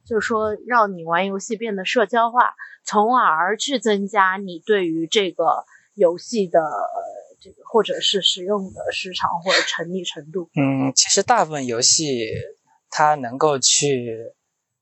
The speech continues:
Speaker 2: 成功，
Speaker 1: 嗯。
Speaker 2: 都是来自于社交化。
Speaker 1: 嗯。
Speaker 2: 举一个例子，比如说宝可梦。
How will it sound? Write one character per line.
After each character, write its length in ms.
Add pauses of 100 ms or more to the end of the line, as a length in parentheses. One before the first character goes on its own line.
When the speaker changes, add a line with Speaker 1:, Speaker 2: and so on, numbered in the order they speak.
(140)
Speaker 2:
成 260
功， 380
Speaker 1:
嗯。 320
Speaker 2:
都 160
是 140
来 180
自 120
于 60
社 220
交 160
化。 300
Speaker 1:
嗯。 40
Speaker 2:
举 160
一 80
个 80
例 160
子， 240
比 80
如 100
说 120
宝 180
可 140
梦。 180